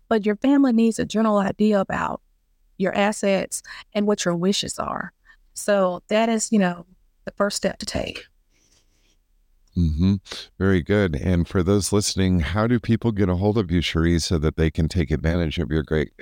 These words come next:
Speaker 2: advice and experience?
Speaker 1: Well, um, I offer a lot of free educational resources, and I, I tell people to start there first, because a lot of the answers to your questions are found with those resources.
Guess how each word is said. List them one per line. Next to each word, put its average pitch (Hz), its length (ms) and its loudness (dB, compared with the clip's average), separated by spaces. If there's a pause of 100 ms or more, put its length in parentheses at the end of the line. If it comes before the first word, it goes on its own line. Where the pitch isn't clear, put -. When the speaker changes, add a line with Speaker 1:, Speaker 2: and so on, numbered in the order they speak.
Speaker 2:
advice 73 420 0
and 78 80 0
experience? 76 720 -4 (440)
Speaker 1:
Well, 254 680 2
um, 240 460 2
I 240 180 -2 (140)
offer 349 240 0
a 254 40 4
lot 240 140 2
of 208 100 -2
free 262 220 2
educational 240 580 0
resources, 247 680 0
and 226 100 0
I, 214 200 -2
I 220 80 -4
tell - 240 -4
people - 240 -2
to 208 80 0
start 202 240 -2
there - 200 -6
first, - 380 -6 (460)
because 208 500 0
a - 80 -2
lot 247 240 2
of 254 100 2 (280)
the - 80 -4
answers 220 300 -2
to 214 60 2
your 190 120 0
questions 220 440 0
are 190 140 -2
found 202 380 0
with 196 120 -2
those 190 420 0 (160)
resources. - 680 -4